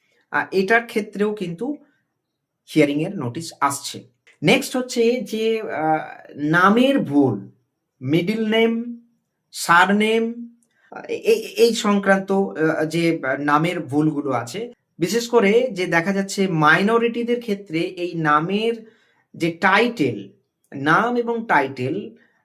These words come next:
আহ, সেটা কিন্তু ওলটপালট হয়েছে, ফলে, আহ, এদেরকেও কিন্তু ডাকা হচ্ছে। আর একটা যেটা হচ্ছে যে, আহ, ভোটারের সাথে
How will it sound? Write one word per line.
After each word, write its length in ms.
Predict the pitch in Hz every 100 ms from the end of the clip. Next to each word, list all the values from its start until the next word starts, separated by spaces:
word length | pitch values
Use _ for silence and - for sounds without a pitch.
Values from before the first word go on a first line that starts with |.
| -
আহ, 260 | 143 135
সেটা 380 | - - 202 233
কিন্তু 380 | 233 208 208 240
ওলটপালট 720 | - 170 165 - 175 185 190
হয়েছে, 420 | 156 127 - 117 _ _ _ _ _
ফলে, 580 | 170 202 220 233 240 - _ -
আহ, 260 | 101 58 -
এদেরকেও 520 | 170 202 208 233 220
কিন্তু 440 | - 185 226 285 285 _ -
ডাকা 360 | 120 139 143 127
হচ্ছে। 460 | 120 120 - 104 - _ _ _ _ _ _ _ _ _
আর 180 | 151 240
একটা 260 | 311 311 262
যেটা 260 | 226 208
হচ্ছে 640 | 196 185 - 175 202 277 294
যে, 520 | - 175 170 175 175 _ _ _ _ -
আহ, 800 | 143 147 147 147 151 151 151 139
ভোটারের 560 | 165 185 240 285 302
সাথে 640 | 294 - 139 123 123 110